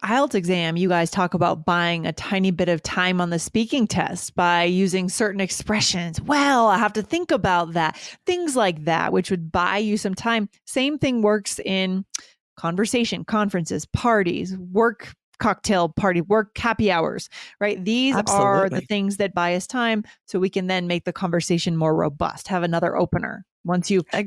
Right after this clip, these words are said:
Speaker 1: gotten your
Speaker 2: Exactly.
Speaker 1: cup, you've come back and now you try your drink, you say, "So, blah, blah, blah." Carry it
Speaker 2: Yeah, you
Speaker 1: on.
Speaker 2: could ask them about their plans for the upcoming weekend, if they have any upcoming travel plans. We've done so many episodes about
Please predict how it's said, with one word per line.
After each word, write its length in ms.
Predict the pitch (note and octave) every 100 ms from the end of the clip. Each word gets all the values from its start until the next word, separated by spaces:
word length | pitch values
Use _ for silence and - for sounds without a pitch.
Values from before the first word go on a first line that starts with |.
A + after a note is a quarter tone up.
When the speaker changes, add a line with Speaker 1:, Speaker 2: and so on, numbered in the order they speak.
| G#3+
Speaker 1:
gotten 320 | G#3+ G3+ A#3+
your 120 | B3 A3
Speaker 2:
Exactly. 140 | F#3+ E3 C#3+
Speaker 1:
cup, 100 | -
you've 160 | G3+ -
come 140 | A3+
back 360 | G#3+ G#3 G#3 G#3
and 100 | F#3+
now 200 | F#3+ F#3+ - -
you 140 | G3 G3 _ _ -
try 160 | A3
your 140 | G#3+ G3+
drink, 260 | D4+ F4
you 60 | E4
say, 140 | B3+
"So, 640 | B3 - D4+ F#3+ F3 C4+ - _ _ _ _ -
blah, 240 | F#3 F#3+
blah, 160 | F#3 F3
blah." 280 | E3+ F3+ - - - -
Carry 200 | - F3+
it 40 | -
Speaker 2:
Yeah, 100 | G3
you 60 |
Speaker 1:
on. 60 | E3+
Speaker 2:
could 120 | F#3+
ask 240 | E3 E3 -
them 160 | D#3+
about 480 | D#3 D3 C#3 C#3+ - - -
their 140 | - D#3
plans 500 | - D#3+ D3 D3+ -
for 160 | E3
the 140 | C#3+ -
upcoming 480 | D3+ - D3+ C3 D3+
weekend, 500 | B3+ B3 B3 A#3 A3
if 120 | G#3
they 100 | F3
have 240 | D#3 D3
any 180 | C#3+ C#3
upcoming 480 | - - - C#3 C3
travel 380 | - A3 A3+ A3+
plans. 480 | - G#3+ G3+ G3+ G3+
We've 140 | G3
done 160 | F#3+ F#3+
so 320 | - F3 F3+
many 200 | F3 E3
episodes 480 | D3+ - D3 C#3+ C3
about 320 | C3+ B2+ -